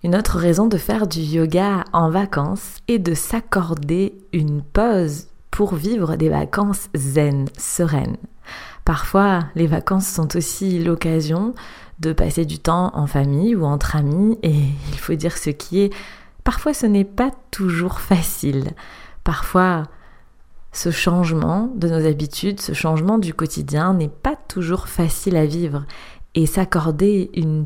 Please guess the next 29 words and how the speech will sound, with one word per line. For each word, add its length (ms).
pause 640
yoga 500
pendant 240
ses 200
vacances, 520
c'est 560
être 280
sûr 380
de 120
profiter 640
de 120
tous 260
les 160
bienfaits 380
du 120
yoga 500
et 80
notamment 560
de 60
prendre 500
du 180
recul 420
sur 200
les 120
situations 680
un 120
petit 180
peu 220
difficiles, 800